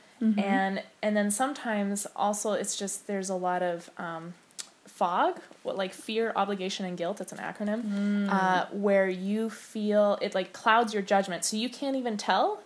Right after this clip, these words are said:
Speaker 2: that you're in a scenario with someone with a leaky bucket, if that makes sense.
Speaker 1: Oh, okay, got
Speaker 2: Because
Speaker 1: it.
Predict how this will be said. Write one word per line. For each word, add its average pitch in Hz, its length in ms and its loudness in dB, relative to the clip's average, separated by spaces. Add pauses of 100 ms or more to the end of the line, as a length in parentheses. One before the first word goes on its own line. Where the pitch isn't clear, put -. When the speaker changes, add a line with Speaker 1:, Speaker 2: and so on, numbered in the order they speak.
(100)
Speaker 2:
that 208 180 2
you're 208 120 2
in 214 180 0
a 208 60 2
scenario 196 460 0
with 185 140 2
someone 185 240 -2
with 175 160 -6
a 170 40 -4
leaky 160 260 -10
bucket, - 340 -4 (360)
if 208 80 -12
that 180 120 -4
makes - 140 -12
sense. 185 200 -4
Speaker 1:
Oh, 190 380 2
okay, 208 140 2
got 202 60 -6 (280)
Speaker 2:
Because 170 280 0
Speaker 1:
it. 156 160 -8